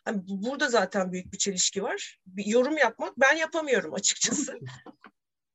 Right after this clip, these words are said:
Speaker 2: Tabii ki yani, e, istihdamın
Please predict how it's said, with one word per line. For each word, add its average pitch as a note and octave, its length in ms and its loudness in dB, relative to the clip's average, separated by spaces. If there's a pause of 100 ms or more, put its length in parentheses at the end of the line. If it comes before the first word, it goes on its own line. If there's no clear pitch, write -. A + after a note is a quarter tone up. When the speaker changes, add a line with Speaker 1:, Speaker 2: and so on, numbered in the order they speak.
(400)
Speaker 2:
Tabii D4+ 280 2
ki - 120 -4
yani, E3+ 640 2
e, C#3 60 2 (760)
istihdamın E3 1080 0